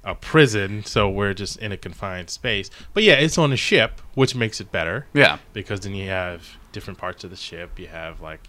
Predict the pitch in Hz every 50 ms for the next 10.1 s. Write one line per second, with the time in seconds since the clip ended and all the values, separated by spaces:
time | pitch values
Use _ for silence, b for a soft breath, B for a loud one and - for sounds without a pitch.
0 | - - - 87 82 80 80 80 76 73 71 - 80 80 80 78 80 80 80 78
1 | - 82 80 78 78 76 78 - b b b b b b b b 180 135 98 85
2 | 85 78 73 71 - - 73 69 65 57 62 - - - b b b b b b
3 | b - 92 87 85 80 64 52 - _ _ _ _ _ - - _ _ _ _
4 | _ _ - - - - - 82 82 - - - 92 85 82 82 82 - - 82
5 | - 82 82 80 80 80 80 78 73 76 76 - - - 117 147 - 143 135 131
6 | 135 139 113 123 104 - - - 92 92 98 - 107 104 98 80 - - 98 92
7 | - - 98 92 90 87 85 95 90 85 - - - 104 95 95 - 92 104 95
8 | - - - - 90 90 90 87 - 90 90 - - 85 82 87 85 85 82 85
9 | 85 78 - - - 82 76 73 76 110 107 107 104 - - 101 120 110 104 95
10 | - -